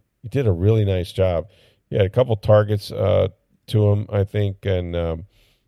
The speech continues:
uh, they completed two out of four passes. Uh, you know, he was solid tackling, I think, and that's been an issue for him. So,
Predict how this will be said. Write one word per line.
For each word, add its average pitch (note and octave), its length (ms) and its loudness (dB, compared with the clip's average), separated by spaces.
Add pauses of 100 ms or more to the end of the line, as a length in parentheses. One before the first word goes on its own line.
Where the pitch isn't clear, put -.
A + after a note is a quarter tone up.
(260)
uh, F2 140 -6
they F#2+ 80 -2
completed G2 460 -2
two G#2+ 200 0
out G2 120 6
of F#2 100 -2
four G#2 160 2
passes. F#2+ 800 -4 (580)
Uh, D#2 640 -4 (480)
you A2+ 100 -4
know, F#2 120 4
he F#2+ 140 4
was F2 160 0
solid F#2 520 4 (140)
tackling, F2+ 640 -2
I F2+ 80 -2
think, F#2 460 -6
and E2+ 120 -6
that's F2 200 -4
been F#2 160 -2
an F2 100 -4
issue F#2 280 -4
for F#2+ 320 0
him. F#2 140 -4 (800)
So, G2+ 680 4